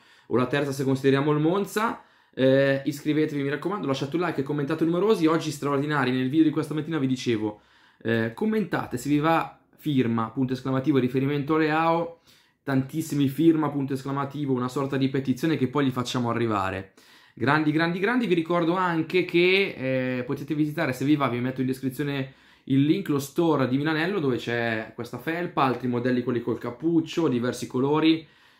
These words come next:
e potete, insomma, vestirvi uguali ai vostri figli o ai vostri genitori o a vostra moglie, tutti uguali in famiglia.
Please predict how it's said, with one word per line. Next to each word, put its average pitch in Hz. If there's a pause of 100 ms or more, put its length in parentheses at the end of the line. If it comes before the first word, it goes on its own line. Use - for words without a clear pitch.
e 110
potete, 113
insomma, 104
vestirvi 123
uguali 123
ai 120
vostri 120
figli 117
o 117
ai 117
vostri 113
genitori 120
o 117
a 113
vostra 120
moglie, 120
tutti 135
uguali 127
in 120
famiglia. 113